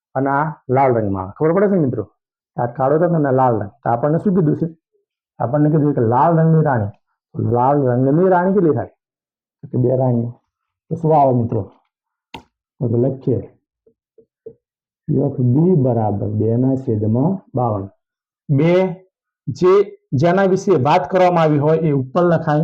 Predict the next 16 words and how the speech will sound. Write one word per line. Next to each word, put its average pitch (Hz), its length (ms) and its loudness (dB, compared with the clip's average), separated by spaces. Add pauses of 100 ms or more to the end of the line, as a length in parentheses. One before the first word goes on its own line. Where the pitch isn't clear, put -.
(380)
અને 147 120 2
કુલ 170 360 0
પન્ના 170 300 2
કેટલા? 139 280 0
એટલે - 580 -12
કુલ 151 280 -2
પન્ના 131 260 0
બાવન 113 260 0
ને 110 100 -2
કુલ 143 260 -2
પન્ના 123 240 0
છેદમાં 120 420 -2
આવે. 95 100 -8
આ - 240 -8
ધ્યાન 135 220 0
રાખવાનું. 104 360 -6